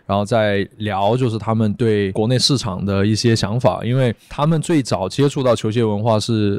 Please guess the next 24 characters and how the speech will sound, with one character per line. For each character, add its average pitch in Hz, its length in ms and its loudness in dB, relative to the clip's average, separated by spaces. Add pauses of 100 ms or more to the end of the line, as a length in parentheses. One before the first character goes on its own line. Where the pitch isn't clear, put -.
来 107 180 0
源 117 180 2
于 104 240 0
在、 110 380 0
呃， 117 160 -10
日 143 120 0
本 113 160 2
和 101 140 -2
香 170 240 2
港， - 240 -2 (200)
拿 101 100 -4
回 143 180 2
美 113 160 -2
国 101 160 -2
去 143 160 0
卖， 113 320 0 (220)
就 113 120 -4
是 110 60 2
在 110 240 4
十 - 160 -6
五 127 140 2
年 107 180 2
前 101 240 -2
的 107 340 0